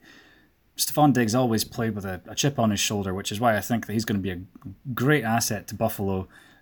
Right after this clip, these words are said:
providing Josh Allen can get the ball anywhere near him.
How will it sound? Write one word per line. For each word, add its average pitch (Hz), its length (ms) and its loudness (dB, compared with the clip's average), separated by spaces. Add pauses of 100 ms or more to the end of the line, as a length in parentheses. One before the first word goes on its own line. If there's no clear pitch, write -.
providing 101 720 2 (460)
Josh 101 260 0
Allen 92 480 0
can 107 160 0
get 98 200 0
the 101 60 -6
ball 95 240 2
anywhere 92 260 0
near 113 200 6
him. 90 160 -2